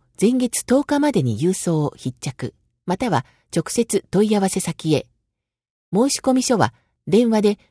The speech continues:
問い合わせ先へ請求してください。問い合わせ、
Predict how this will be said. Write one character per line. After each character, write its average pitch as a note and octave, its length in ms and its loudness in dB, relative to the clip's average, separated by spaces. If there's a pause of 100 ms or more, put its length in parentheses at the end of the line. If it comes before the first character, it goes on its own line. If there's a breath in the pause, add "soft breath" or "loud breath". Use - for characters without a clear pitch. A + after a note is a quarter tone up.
問 B3+ 220 2
い C#4+ 40 2
合 C4+ 60 2
わ C4 100 2
せ B3 100 -2
先 A#3+ 300 0
へ A#3 40 6
請 A3+ 260 2
求 G#3+ 180 0
し - 100 -6
て G3+ 100 -2
く G3+ 100 -4
だ F#3+ 100 -4
さ E3+ 180 -4
い。 G#2 120 -6 (1300)
問 B3+ 200 2
い A#3+ 60 2
合 A#3 60 2
わ A3 80 -2
せ、 - 220 -4